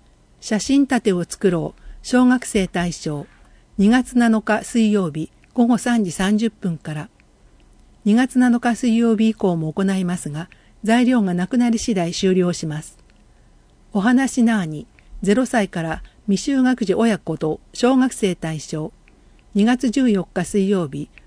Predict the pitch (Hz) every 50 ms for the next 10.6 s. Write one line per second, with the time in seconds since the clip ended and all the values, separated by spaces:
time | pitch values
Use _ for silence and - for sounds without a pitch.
0 | _ _ - 233 254 254 247 - - 254 247 240 202 185 175 - 196 190 214 208
1 | 220 208 - - - 175 160 151 - 156 143 139 - - - - - - - -
2 | _ - - - - _ _ _ _ _ _ _ _ _ _ - - - - 214
3 | 202 233 247 254 254 247 247 - - 247 226 202 - - 151 - - 156 - -
4 | _ - 180 190 202 240 240 247 254 240 240 214 - - 202 190 175 156 - -
5 | _ _ - _ _ - - - 262 254 247 240 254 240 - - - 202 180 -
6 | - 170 160 170 - 202 185 - 247 226 - - 247 220 208 196 - 208 180 175
7 | 170 - - - 156 147 151 - _ _ _ _ _ _ _ _ _ - - 202
8 | 202 233 262 262 - 277 240 240 254 240 226 226 190 175 175 170 - - - 202
9 | 190 190 185 196 190 180 156 139 - 156 - _ _ _ _ - 233 247 254 240
10 | 208 170 190 220 196 190 180 - - 143 139 143